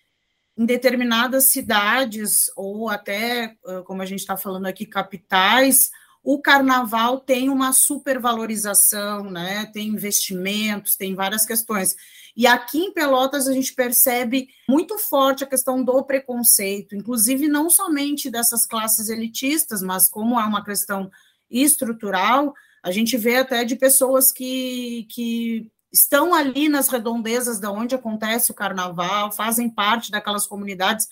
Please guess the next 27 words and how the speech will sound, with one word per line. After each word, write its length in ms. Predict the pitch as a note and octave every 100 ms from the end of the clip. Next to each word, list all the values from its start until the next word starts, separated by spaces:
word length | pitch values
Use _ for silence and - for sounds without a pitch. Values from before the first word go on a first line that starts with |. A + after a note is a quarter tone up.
| - - -
também 420 | - B3 A#3 C4 C#4
reproduzindo 880 | C4+ C4 B3+ B3 G#3+ A3+ B3 A#3+ B3 _ _ -
esse 280 | A#3 B3+ B3
preconceito, 920 | B3+ B3 B3 C4 - C4 C4+ C4+ A3+
né? 160 | G3+ G#3
E 40 |
também 400 | G#3+ A3+ G#3+ A#3+
a 100 | A3+
gente 280 | A3+ A#3+ A#3+
não 200 | A#3+ B3+
vê 220 | G#3 A#3
uma, 400 | B3+ A3+ G#3 F#3+ - _ -
uma 240 | G3 G#3
certa 800 | G#3 G#3+ A3 A3 A3 G#3 G3+ F#3
responsabilidade 1200 | F3+ A3 - A#3+ A#3 A#3+ G#3+ A3+ F#3+ G#3 B3+ B3+ -
por 160 | G3
parte 360 | G3+ G3 F#3+ F3
dos, 300 | F#3+ F3 E3
dos 260 | - F3
nossos 400 | F3+ F#3 F#3+ F#3
gestores 720 | F3 G3 - G3 G3+ A#3+ A#3
de 100 | G3
desconstruir, 920 | G#3 A3+ - A#3+ A#3 - A3 G#3+ G3+ - _ _ _ -
né? 180 | F3
Muito 240 | G3 A3+ A3+
pelo 200 | C4+ C4
contrário 600 | C4 B3+ B3+ A3+ G#3